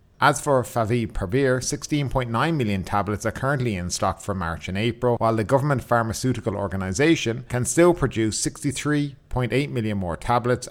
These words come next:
and procure more, which will bring the total to eighty-seven point six million tablets. Meanwhile, Director General of the Disease Control Department, Doctor Opart,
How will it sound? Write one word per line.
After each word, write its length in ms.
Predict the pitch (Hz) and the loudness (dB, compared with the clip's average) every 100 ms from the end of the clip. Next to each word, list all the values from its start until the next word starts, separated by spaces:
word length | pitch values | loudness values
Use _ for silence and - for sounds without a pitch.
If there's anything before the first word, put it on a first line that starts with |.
| - | -6
and 140 | 110 | -2
procure 400 | 120 110 - 135 | -2 -2 2 2
more, 380 | 113 98 98 92 | 2 0 0 0
which 220 | 123 127 120 | 0 0 2
will 220 | 110 98 | 2 2
bring 280 | 127 139 123 | 2 2 2
the 80 | |
total 400 | - 104 98 101 | 0 0 0 -2
to 260 | - 107 98 - | -2 -2 -2 -2
eighty-seven 540 | 110 92 95 98 82 | -2 -2 -2 -4 -4
point 260 | - 87 87 | -6 -6 -4
six 260 | 135 - | -6 -4
million 280 | 113 95 85 | -4 -4 -4
tablets. 640 | - 85 78 78 - - - - | -4 -4 -6 -10 -12 -16 -18 -4
Meanwhile, 680 | 143 208 196 107 87 - - | 2 4 4 2 0 -2 4
Director 400 | 127 170 - 202 | 8 8 6 2
General 400 | 123 120 123 113 | 4 4 2 2
of 160 | 104 | -2
the 80 | 113 | -4
Disease 460 | 98 104 107 127 - | -4 -2 0 0 0
Control 340 | 117 101 95 | -4 -4 -4
Department, 520 | 85 - 113 113 120 | -6 -2 0 0 0
Doctor 240 | 98 87 - | -2 -6 -4
Opart, 520 | 131 135 110 76 | 0 0 0 -4